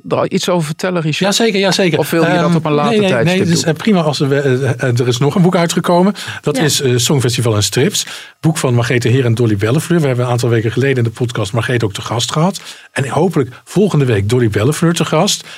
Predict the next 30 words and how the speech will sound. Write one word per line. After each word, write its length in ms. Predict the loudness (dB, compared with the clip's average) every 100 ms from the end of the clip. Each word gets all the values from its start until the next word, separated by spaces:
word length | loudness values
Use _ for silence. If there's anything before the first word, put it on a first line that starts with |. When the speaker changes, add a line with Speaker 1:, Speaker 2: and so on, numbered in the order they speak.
| -8
Speaker 2:
Dan 120 | -6
gaan 120 | 0 0
we 60 |
het 80 | 0
wat 140 | 0
uitgebreider 600 | 0 -2 -2 -4 0 2
over 160 | 2 2
dat 100 | 2
Speaker 1:
Oké. 100 | 2
Speaker 2:
boek 100 | 2
hebben 220 | 0 2
natuurlijk. 640 | 0 2 2 2 -4 -16 -4
Maar 320 | 0 2 0
je 80 | 0
hebt 140 | 0
het 120 | 0 0
al 200 | 2 2
doorgebladerd 760 | 2 2 0 0 0 0 -2
en, 440 | -2 0 2 2
eh, 60 | 2
goed 180 | 0 -2
gelezen, 380 | 0 0 0 0
denk 240 | -2 -2
ik. 120 | -4 -2
Speaker 1:
Ja, 300 | -2 0 0
Speaker 2:
Dus 160 | 0 0
Speaker 1:
ik, 100 | 0
ehm, 340 | 0 2 2 0
ik 60 | -2
Speaker 2:
vertel. 380 | -2 0 -2